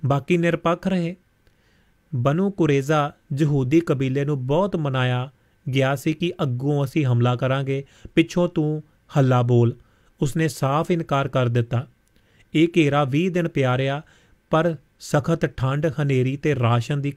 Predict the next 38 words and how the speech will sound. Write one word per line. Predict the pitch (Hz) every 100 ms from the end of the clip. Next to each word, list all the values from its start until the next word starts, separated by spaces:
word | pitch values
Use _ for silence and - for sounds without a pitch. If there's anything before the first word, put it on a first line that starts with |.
| 151
ਘਾਟ | 127 117
ਕਾਰਨ | 131 127 127 127 _ _ -
ਹਮਲਾਵਰ | 143 151 156 156 160
ਵਾਪਸ | 123 120 123 117
ਪਰਤ | - 113 113
ਗਏ। | 117 117 _ _ _ _ _ _ _ _ - _ - _
ਅੱਠਵੀਂ | 151 123 175 214
ਸਦੀ | 196 165 175
ਦੇ | 175
ਵਿੱਚ | 175 185 170
ਨਬੀ | 135 135 170
ਦੇ | 180
ਦੇਹਾਂਤ | 156 147 131 123 117
ਤੋਂ | 139 165
ਇੱਕ | 196 175 180
ਸਦੀ | - 143 131
ਬਾਅਦ | 120 123 123 123 - _ _ _
ਇਬਨ | 180 147 175 135 123 - _ _ _ -
ਇਸਹਾਕ | 165 175 123 123 135 -
ਨੇ | 131 123 - _ _ _
ਸੀਰਤ | - 165 165 185 180
ਰਸੂਲ | 160 135 - 143 160 -
ਅੱਲਾ | 139 156 165
ਕਿਤਾਬ | 151 123 127 120
ਲਿਖੀ, | 117 117 135 - _ _ _
ਜੋ | 117 151
ਨਬੀ | 135 139 165
ਦੀ | 170 170
ਜੀਵਨੀ | 135 127 120 117 117
ਹੈ। | - _ _ _ _ _ - -
ਇਸ | 160 180
ਜੀਵਨੀ | 139 147 156 180 196
ਦੀ | 185 190
ਮੂਲ | 139 160 180
ਲਿਖਤ | 165 139 156 156
ਨਹੀਂ | 139 160
ਮਿਲਦੀ | 131 120 117
ਹੈ। | 113